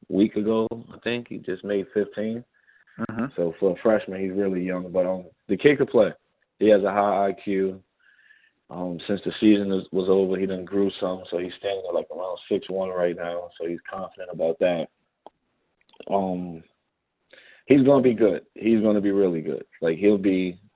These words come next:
Speaker 1: one of the kids in the next, I say, two to three years that you'll probably be hearing my name again, and people will be saying, you'll hear it more 'cause he's a boy,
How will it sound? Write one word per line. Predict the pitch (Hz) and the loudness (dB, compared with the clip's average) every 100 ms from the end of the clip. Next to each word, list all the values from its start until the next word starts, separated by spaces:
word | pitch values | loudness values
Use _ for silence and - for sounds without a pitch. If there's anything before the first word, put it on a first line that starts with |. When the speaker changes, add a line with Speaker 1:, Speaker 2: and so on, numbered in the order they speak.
| - _ | -20 _
Speaker 1:
one | 87 92 | -6 -4
of | 90 | -2
the | 87 | -2
kids | - 98 85 | 2 2 2
in | 90 | -4
the | 85 | -2
next, | 87 82 - _ _ _ _ - - | -2 -2 -8 _ _ _ _ -20 -6
I | 87 87 - | -2 -2 0
say, | 92 - | -2 0
two | 101 | 0
to | 95 | 0
three | 92 92 92 | 0 0 2
years | 92 90 | 2 2
that | 82 87 - _ _ - - | 0 0 -2 _ _ -18 -4
you'll | 95 90 | 0 2
probably | 92 90 87 | 2 2 2
be | 90 | 0
hearing | 92 87 | -2 -2
my | 85 | -4
name | 90 90 87 | -4 -4 -6
again, | 85 87 | -6 -6
and | 82 80 78 _ _ - | -8 -10 -14 _ _ 0
people | 92 87 | 0 0
will | 87 | -4
be | 80 - | -4 -6
saying, | 85 76 71 - _ - | -8 -8 -12 -18 _ -4
you'll | 98 95 | 0 4
hear | 110 101 | 6 6
it | 92 | 4
more | 95 90 87 | 0 0 -2
'cause | 90 82 | -6 -4
he's | 92 90 | -4 -4
a | |
boy, | 85 90 | -2 -2